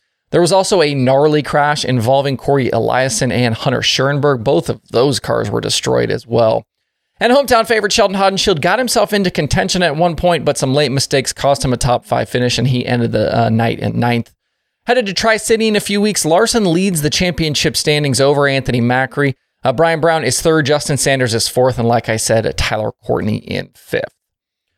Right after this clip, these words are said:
Moving over to the Flow Racing Night in Americas, uh, those, uh, late models, those guys also put on one hell of a show last night at Marshalltown. Guys were able to race all over the track, and Bobby Pierce and Hudson O'Neal battling on the cushion was worth the price of admission.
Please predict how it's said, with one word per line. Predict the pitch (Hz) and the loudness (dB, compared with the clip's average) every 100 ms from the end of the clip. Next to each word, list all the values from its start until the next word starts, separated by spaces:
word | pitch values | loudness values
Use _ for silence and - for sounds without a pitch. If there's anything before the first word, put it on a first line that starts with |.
| _ _ - | _ _ -2
Moving | 285 302 | 0 4
over | 262 247 | 4 2
to | 247 | 0
the | 226 | -2
Flow | 202 226 | 0 2
Racing | 226 220 220 185 156 | 4 4 2 -2 0
Night | 185 208 | -2 0
in | 190 | 0
Americas, | 185 190 190 202 175 | 2 2 2 0 0
uh, | - 165 | 2 2
those, | 151 185 180 | 4 2 2
uh, | - 165 | 2 2
late | 151 175 | 4 2
models, | 180 180 | 4 2
those | 156 190 | 2 2
guys | 220 180 | 2 0
also | - 151 151 151 | 2 0 2 0
put | 151 | 2
on | 131 123 | 2 2
one | 131 | 2
hell | 127 131 | 2 2
of | 127 117 | 2 2
a | |
show | - 123 | 2 2
last | 113 120 117 | 4 2 0
night | 123 120 117 | 0 0 2
at | 110 - | 0 0
Marshalltown. | 113 127 120 120 - 127 123 | 0 0 0 -2 0 0 0
Guys | 165 226 | -2 0
were | 214 | 0
able | 202 | 0
to | 170 | 0
race | 156 147 147 | 0 2 0
all | - 165 190 | 0 2 4
over | 180 156 | 2 0
the | 139 | -2
track, | - 151 147 151 - | -2 0 0 -2 -4
and | 123 117 | -4 -2
Bobby | 143 202 285 320 | 0 0 2 0
Pierce | - 196 185 185 | -2 0 2 2
and | - 139 127 | 0 0 0
Hudson | 170 185 - 196 | 0 0 0 2
O'Neal | 180 151 143 139 | 2 2 2 2
battling | 123 151 165 196 208 | 2 0 2 0 2
on | 143 151 | 0 0
the | 143 | -2
cushion | 131 - 147 - 156 | -2 0 0 0 0
was | 135 120 | 0 0
worth | 120 135 151 | 0 0 0
the | 139 | -4
price | - 135 127 123 | 0 0 0 -2
of | |
admission. | 117 120 123 - 120 | -2 0 0 0 -4